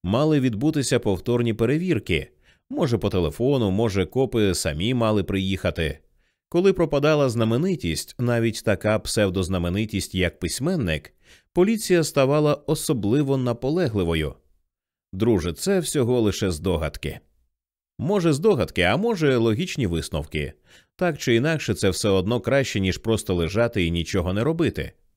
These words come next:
А як щодо відбійників? Пол спробував пригадати,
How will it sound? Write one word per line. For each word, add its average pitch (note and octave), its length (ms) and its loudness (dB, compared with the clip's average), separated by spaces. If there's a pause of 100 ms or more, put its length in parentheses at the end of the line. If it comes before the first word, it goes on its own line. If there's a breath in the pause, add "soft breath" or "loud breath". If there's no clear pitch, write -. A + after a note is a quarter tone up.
(460)
А A2 100 0
як G#3+ 220 2
щодо F3+ 300 0
відбійників? F#2 800 -2 (580)
Пол G#3+ 200 0
спробував C#3 580 0
пригадати, F#2+ 720 -2